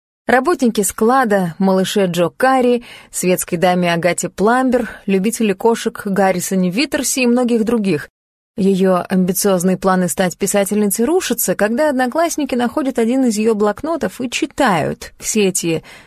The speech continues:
гадкие и во многих случаях кошмарно жестокие замечания о том, как они выглядят и что говорят. То, что мы могли бы счесть достойным восхищения в одиннадцатилетней героине, её упорное желание стать писательницей,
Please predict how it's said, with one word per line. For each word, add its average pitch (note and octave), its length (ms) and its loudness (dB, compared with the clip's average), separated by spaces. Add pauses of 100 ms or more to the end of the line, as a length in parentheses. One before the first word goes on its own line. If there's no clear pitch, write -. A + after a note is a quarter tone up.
(140)
гадкие G#3 800 0
и F#3+ 40 -6
во A#3 120 -4
многих A#3+ 320 0
случаях A#3+ 460 -2
кошмарно F#3+ 560 0
жестокие E3+ 580 -2
замечания D3 580 -2
о C#3+ 60 -2
том, B3+ 240 0
как D#3 220 -2
они D3 180 -6
выглядят A3 640 -2
и E3 80 -2
что E3 300 -2
говорят. D#3+ 540 -4 (580)
То, F4 120 2
что D4 200 0
мы C#4 80 4
могли B3+ 320 2
бы B3 120 2
счесть B3+ 540 -2
достойным G3+ 540 2
восхищения F#3 960 0 (140)
в F#3 100 0
одиннадцатилетней G3 800 0
героине, E3 600 -2 (360)
её B3 260 4
упорное F#3+ 440 0
желание F3+ 360 0
стать F3 200 -6
писательницей, D#3+ 800 -4